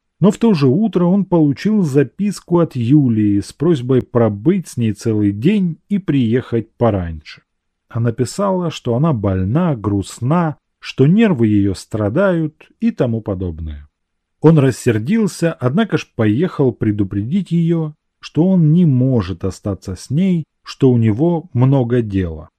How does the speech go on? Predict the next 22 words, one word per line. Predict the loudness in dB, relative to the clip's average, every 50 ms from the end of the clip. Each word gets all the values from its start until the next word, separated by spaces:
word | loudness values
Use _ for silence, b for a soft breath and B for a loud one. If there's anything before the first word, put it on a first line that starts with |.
| _ _ _ _ _ _ _
«Да, | -14 -8 -2 0 0 2 2 0
конечно, | 0 0 0 2 2 0 -2 -2 -2 -4 -4 -4
обед | -2 -2 -2 0 0 -2 -4 -4
у | -6 -6
Дюме, | -2 -2 0 0 0 0 0 0 -2 -4
театр, | -4 -2 0 2 2 2 2 0 -2 -4 -6 -8 -8 -8 _
катание | -6 -4 -2 -2 -2 0 0 -2
на | 0 -2 -2
горах – | 0 2 2 2 4 2 0 0 0 -2 -6 -8 -18 _ -4
очень | -2 -2 -2 -2 -4 -6 -6 -4 -2
важные | 0 2 0 0 0 -2 -4 -4 -4 -4
дела», | -4 -6 -6 -6 -8 -12 -16 _ _ _ _ _ _ _
сказала | _ -20 -10 -6 -4 -4 -4 -2 -4 -4 -2 -2 -2 -4 -6 -4
она | -6 -6 -4 -4 -4 -4 -4 -6 -8 -10 -14 _ _ _ _
томно. | -6 -6 -6 -6 -6 -10 -12 -14 -16 -20 -20 _ _ _ _ _ _ _ _ _ -6
«Это | -4 -4 -2 0 0 -2
что | -2 -4 -6 -2 2 2 2
значит?» | 2 2 0 2 2 2 2 0 -4 -10 -12 _ _ _ _ _ _ _ _ _ _ _
спросил | _ -20 -14 -10 -8 -8 -8 -8 -6 -4 -4 -4
он | -4 -4 -6 -8
с | -8
досадой. | -8 -6 -6 -6 -6 -8 -8 -8 -8 -10 -12 -16 -16